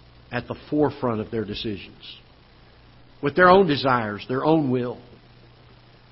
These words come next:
never, never pursuing being a disciple of the Lord Jesus Christ.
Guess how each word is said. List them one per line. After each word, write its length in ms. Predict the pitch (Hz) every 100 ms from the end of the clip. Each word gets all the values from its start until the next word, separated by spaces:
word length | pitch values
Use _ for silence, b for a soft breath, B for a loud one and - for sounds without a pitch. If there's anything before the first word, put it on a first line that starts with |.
| - - -
never, 680 | 123 131 156 156 170 160 151 -
never 420 | 127 147 151 156
pursuing 640 | - 147 - 135 113 120 107 - - - - - - - - - - 127
being 200 | 123 120
a 40 |
disciple 520 | 107 - 123 113 107
of 60 | 95
the 60 |
Lord 260 | 104 107 98
Jesus 340 | 104 104 95 -
Christ. 440 | 110 113 - -